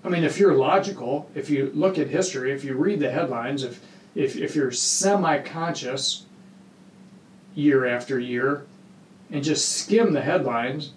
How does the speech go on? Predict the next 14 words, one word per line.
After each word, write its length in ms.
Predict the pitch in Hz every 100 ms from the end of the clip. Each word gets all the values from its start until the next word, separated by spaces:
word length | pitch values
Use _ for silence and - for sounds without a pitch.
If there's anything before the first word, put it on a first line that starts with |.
| - - - - - - - - - 139
do 140 | 123 180
you 180 | 175
not 320 | 135 135 156 104
have 480 | 123 139 147 143 -
ample 680 | 160 156 151 160 165 175 - - - - -
examples 920 | - 123 117 135 143 120 117 120 120 131
year 680 | 143 135 147 151 147 143
after 280 | 139 131 139
year, 440 | 127 131 117 - - - - - - - -
a 220 | 147 143
colossal 840 | - - 151 151 156 165 160 160 151
myriad 760 | 160 165 180 190 190 180 151
of 120 | 135
examples 760 | 131 120 123 117 104 95 - -